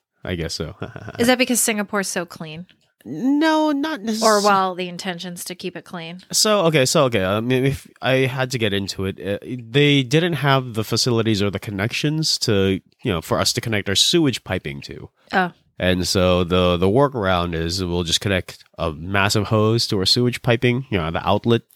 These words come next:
Speaker 1: you know, and then put it on a truck. And then the truck will take it away for us.
Speaker 2: Interesting.
Speaker 1: You know, fun fact, you know how the, um, what do you call it? The tallest building in the world, the Burj Khalifa, right?
Speaker 2: Okay.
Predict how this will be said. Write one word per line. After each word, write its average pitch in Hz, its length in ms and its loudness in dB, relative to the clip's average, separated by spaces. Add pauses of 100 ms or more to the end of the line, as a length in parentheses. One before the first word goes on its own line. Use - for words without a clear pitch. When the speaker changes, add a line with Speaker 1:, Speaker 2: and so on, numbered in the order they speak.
(380)
Speaker 1:
you 117 80 -12
know, 110 100 0
and 95 160 4
then 90 140 4
put 107 160 2
it 92 100 2
on 85 140 2
a 78 60 -4
truck. - 300 -4 (720)
And 78 180 -2
then 80 80 -2
the 78 80 -4
truck - 200 -2
will 76 100 -4
take 71 160 -2
it 71 60 -4
away 67 140 -2
for - 240 -10
us. - 100 -14 (640)
Speaker 2:
Interesting. 254 440 -4
Speaker 1:
You 90 60 2
know, 92 220 0
fun 117 320 0
fact, 117 480 0
you 143 120 4
know 143 140 6
how 131 220 4
the, 120 260 4
um, 113 220 4
what 110 100 2
do 110 40 4
you 104 40 -2
call 87 260 0
it? 80 140 -8
The 95 160 -2
tallest 123 380 0
building 123 240 4
in 120 60 0
the 113 80 0
world, 139 260 -2
the 101 60 -2
Burj 85 440 -4
Khalifa, 110 500 -6
right? 120 360 -6
Speaker 2:
Okay. 196 340 -6